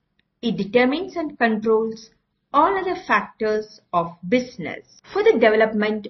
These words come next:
of resources, and management directs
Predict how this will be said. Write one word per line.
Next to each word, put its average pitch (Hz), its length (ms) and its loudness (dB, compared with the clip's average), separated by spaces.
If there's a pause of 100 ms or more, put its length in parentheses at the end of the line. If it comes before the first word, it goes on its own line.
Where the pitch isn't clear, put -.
of 185 180 -4 (120)
resources, - 960 -8 (400)
and 170 460 -6 (300)
management 202 720 0 (220)
directs 240 560 2